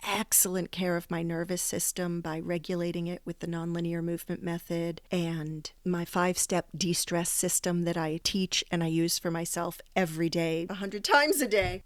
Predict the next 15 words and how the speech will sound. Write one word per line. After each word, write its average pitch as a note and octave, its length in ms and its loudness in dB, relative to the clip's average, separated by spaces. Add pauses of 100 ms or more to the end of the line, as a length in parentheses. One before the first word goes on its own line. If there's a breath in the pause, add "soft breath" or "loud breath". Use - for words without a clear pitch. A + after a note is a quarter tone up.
(120)
So - 140 0
yeah, G#3 160 6
I've E3 120 2
just - 180 0
had F#3+ 160 0
this F3+ 300 0
whole G#3 420 2
very, C#4 640 2
very A#3 380 4
new G3 580 2
experience F3 720 -2
in E3+ 100 0
my D#3+ 160 -4
life D#3+ 560 -6
of D#3+ 400 -4